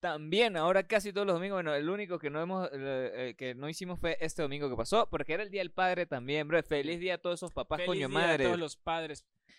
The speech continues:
Speaker 2: y a todos los que tienen hijos y no los han firmado, maldito desgraciado.
Speaker 1: Exacto, ahí
Speaker 2: Feliz
Speaker 1: está.
Speaker 2: día. No es,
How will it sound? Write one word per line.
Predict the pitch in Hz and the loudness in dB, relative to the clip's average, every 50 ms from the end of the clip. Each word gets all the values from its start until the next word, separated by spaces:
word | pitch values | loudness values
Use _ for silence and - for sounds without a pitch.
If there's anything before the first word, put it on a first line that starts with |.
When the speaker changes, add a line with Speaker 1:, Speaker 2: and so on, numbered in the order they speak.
| _ - | _ -6
Speaker 2:
y | 147 | -6
a | 143 | -6
todos | - - 202 208 214 196 | -4 -4 -4 -2 -2 0
los | 196 180 165 - - | 0 0 -2 -2 -2
que | - 160 147 | -2 -2 -2
tienen | 135 185 185 190 185 190 190 185 180 170 151 135 _ _ _ _ - - | 0 -2 -2 -2 -2 -2 -2 -4 -6 -8 -14 -16 _ _ _ _ -2 0
hijos | 175 190 - 180 185 180 180 - - | 0 0 2 2 0 0 0 0 -6
y | 151 | -8
no | 139 151 | -6 -6
los | 147 156 | -6 -6
han | 151 143 | -6 -8
firmado, | 147 139 147 151 | -6 -6 -4 -4
maldito | 147 135 123 131 139 135 139 | -4 -4 -6 -6 -4 -4 -4
desgraciado. | 123 123 135 131 127 135 127 127 | -2 0 2 0 2 2 2 2
Speaker 1:
Exacto, | 143 139 139 135 - - - 123 | 4 4 4 2 0 -2 -2 0
ahí | 123 131 135 | 0 0 -2
Speaker 2:
Feliz | 127 | -2
Speaker 1:
está. | 131 147 143 131 117 | 0 2 4 4 2
Speaker 2:
día. | 131 - - 131 | 0 -2 -10 _
No | 135 143 | -14 -14
es, | 139 - | -14 -14